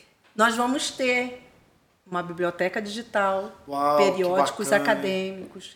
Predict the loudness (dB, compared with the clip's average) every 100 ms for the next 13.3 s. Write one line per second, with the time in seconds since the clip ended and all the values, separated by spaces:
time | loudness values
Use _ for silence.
0 | _ -2 -2 -4 -12 -12 -8 -8 -2 -2
1 | -2 -2 -4 -6 -8 -4 -4 -4 -8 -16
2 | -16 -4 4 6 4 2 -2 0 -2 -2
3 | -4 -4 -2 -2 -2 -4 -4 -2 -2 -2
4 | 0 0 0 -6 -6 -8 -8 -8 -8 -8
5 | -10 -10 -10 -8 -6 -6 -8 -8 -6 -6
6 | -10 -12 -10 -8 -6 -8 -10 -14 -14 -12
7 | -12 -12 -16 _ _ _ _ 0 0 0
8 | -4 0 0 0 -2 -2 -4 -10 -10 -14
9 | -16 -20 _ _ _ _ -4 0 2 2
10 | 2 0 0 -2 0 2 2 0 -2 0
11 | 2 2 0 -6 -6 -10 2 4 6 6
12 | 4 2 0 -4 -4 -6 -8 -10 -10 -8
13 | -8 -8 -10